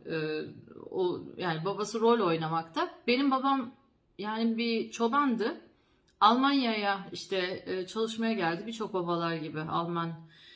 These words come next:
çalışan işçiler gibi. E, şimdi şöyle bir durum var. Benim babam bir çoban olarak zamanında okumayı çok istemiş. Gerçekten istemiş ama okuldan almışlar onu. Yani ikinci sınıfa kadar gitmiş. Daha sonra işte babaannem rahmetli,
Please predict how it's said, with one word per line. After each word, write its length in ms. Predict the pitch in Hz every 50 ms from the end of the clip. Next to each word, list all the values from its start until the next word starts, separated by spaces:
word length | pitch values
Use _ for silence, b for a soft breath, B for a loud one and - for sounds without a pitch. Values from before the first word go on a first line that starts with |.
| B B B B -
çalışan 640 | - 196 185 175 175 175 - 190 175 170 175 175
işçiler 520 | - 175 - - - - 175 170 165 165 160
gibi. 280 | 160 165 175 175 262 381 403 b b b b b b b b b b b b b b b _ - - -
E, 320 | 220 220 220 226 226 226 226 -
şimdi 320 | - - 277 294 311 294
şöyle 340 | 233 247 277 294 311 294 240
bir 100 | 233 226
durum 300 | 247 254 277 294 277 226
var. 180 | 196 180 185 190
Benim 140 | 220 226 233
babam 300 | 247 240 262 269 269 247
bir 60 | -
çoban 340 | - 247 262 262 302 311 302
olarak 420 | 269 240 233 233 240 269 277 233
zamanında 600 | 220 233 240 247 247 247 240 240 233 285 302 - -
okumayı 380 | - - - 247 240 254 262
çok 240 | 254 - 247 247 226
istemiş. 600 | 180 - - - 165 147 143 143 - - - - - _ _ _ _ _ 175
Gerçekten 540 | 165 202 208 208 - 208 175 - - 170 165
istemiş 400 | 160 160 - 170 180 233 240 302
ama 180 | 311 294 262
okuldan 380 | 233 233 - 262 254 254 262 254
almışlar 480 | 220 175 160 156 160 - - 151 143 143
onu. 280 | 143 135 139 165 160 165 - -
Yani 280 | 180 180 180 170 175
ikinci 580 | - - - 233 226 226 226 220 220 220 226 226
sınıfa 400 | 220 - 220 214 208 - 233 226
kadar 220 | 226 214 190 170
gitmiş. 520 | 165 160 165 165 - - 277 330 - - -
Daha 160 | 233 226 226
sonra 200 | 226 233 214 202
işte 200 | - - 202 185
babaannem 420 | 190 190 202 208 202 190 180 170
rahmetli, 640 | 175 185 180 185 190 185 185 - 208 226 294 302